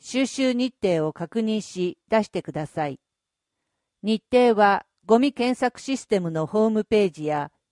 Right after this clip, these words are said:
藤沢市ゴミ分別アプリでも確認できます。大型ゴミ、選定士、大型商品プラスチック、電話申し込み制。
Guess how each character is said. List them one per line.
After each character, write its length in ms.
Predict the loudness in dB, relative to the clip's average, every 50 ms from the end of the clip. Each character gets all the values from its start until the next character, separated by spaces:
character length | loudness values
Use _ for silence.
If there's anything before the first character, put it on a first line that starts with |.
| _ _ _
藤 240 | _ -6 -4 -4 -2
沢 320 | 0 2 4 4 4 2
市 320 | 0 -2 -6 -8 -8 -8 -6 0
ゴ 160 | 2 4 4
ミ 140 | 4 2 2
分 240 | 2 2 2 4 4
別 280 | 2 2 2 2 2
ア 120 | 2 2 2
プ 100 | 0 -2
リ 140 | -2 -2
で 120 | -2 -2 -4
も 220 | -2 -4 -6 -6
確 280 | -8 -10 -8 -4 -4 -4
認 200 | -2 -2 -4 -4
で 140 | -4 -6 -6
き 160 | -6 -8 -6
ま 160 | -6 -6 -8
す。 200 | -8 -12 _ _ _ _ _ _ _ _ _ _ _ _ _ _ _ _ _ _ _ _ _ _ _ _ _ _ _ _ _ _
大 200 | 4 4 4 4
型 280 | 4 2 2 2 0 0
ゴ 160 | 0 -2 -2
ミ、 260 | -4 -6 -8 -10 -12 _ _ _ _ _
選 300 | _ -2 0 0 0 0
定 260 | 0 2 2 2 2
士、 320 | -2 -6 -10 -10 -10 -10 _ _ _ _ _ _ _ _ _ 2
大 180 | 4 4 4
型 300 | 4 2 0 0 0 -2
商 260 | 0 0 0 0 0
品 240 | -2 -2 -4 -4 -4
プ 140 | -4 -2 0
ラ 160 | 2 2 0
ス 80 | -2 -6
チ 140 | _ -10 -10
ッ 80 | -10 _
ク、 240 | _ -12 -12 -12 -12 -14 _ _ _ _ _ _ _ _ _ _ _ _ _ _
電 240 | 2 4 6 6 6
話 160 | 6 6 6
申 200 | 4 4 0 0
し 100 | -2 -2
込 140 | -2 -2 0
み 120 | 0 -2 -6
制。 420 | -6 -4 -4 -2 -2 -4 -6